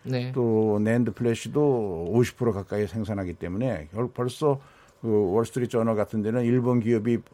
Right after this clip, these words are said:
Speaker 2: 이런, 이런 피해를 받게 된다는 것이 저 보도되고 있거든요.
Speaker 1: 네.
Speaker 2: 그런 점 등을 주변 국가들과 함께, 에, 이제 일본에 압박을 가하면, 국제 공조를 하면은 이 문제는 풀어질 수 있는 문제다, 그렇게
Speaker 1: 알겠습니다.
Speaker 2: 생각합니다.
Speaker 1: 이,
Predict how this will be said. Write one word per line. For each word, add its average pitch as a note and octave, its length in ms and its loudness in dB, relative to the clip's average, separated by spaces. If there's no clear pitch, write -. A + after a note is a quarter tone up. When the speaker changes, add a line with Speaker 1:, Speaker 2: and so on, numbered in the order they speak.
Speaker 2:
이런, A2+ 260 2
이런 A2 280 4
피해를 G#2+ 300 0
받게 G2 240 -6
된다는 F#2+ 400 -2
것이 F#2 400 -6
저 F2+ 160 -6
보도되고 G2 540 0
있거든요. A2 480 -4
Speaker 1:
네. A#2+ 300 -4
Speaker 2:
그런 B2+ 240 4
점 A#2 200 4
등을 A#2+ 320 2
주변 B2+ 360 4
국가들과 A#2 560 -2
함께, B2 420 0
에, F2+ 760 0
이제 G2 340 -2
일본에 G2 400 -2
압박을 F#2 460 -6
가하면, F2+ 600 -6
국제 G2+ 280 -6
공조를 F#2+ 420 0
하면은 F#2 480 -4
이 G2+ 80 -2
문제는 F#2 540 -2
풀어질 F#2 460 -4
수 - 200 -10
있는 G2 260 -2
문제다, F2 540 0
그렇게 - 60 -4
Speaker 1:
알겠습니다. C#3 480 0
Speaker 2:
생각합니다. - 280 -10
Speaker 1:
이, C#3+ 360 -2